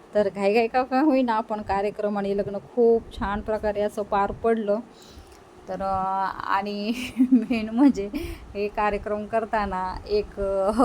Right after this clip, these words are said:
मध्ये मध्ये जे आम्हाला <laughs> टोकत होते ते म्हणजे आमचे फोटोग्राफर.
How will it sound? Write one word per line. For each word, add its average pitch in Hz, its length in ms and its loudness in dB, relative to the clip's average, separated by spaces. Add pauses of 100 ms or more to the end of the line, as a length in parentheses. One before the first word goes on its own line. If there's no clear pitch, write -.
(200)
मध्ये 208 320 0
मध्ये 214 320 0
जे 214 120 2
आम्हाला 214 460 0
<laughs> 240 320 0
टोकत 226 300 -2
होते 202 320 -2 (100)
ते 202 60 -4
म्हणजे 190 240 -6
आमचे 196 300 -4
फोटोग्राफर. 196 720 -4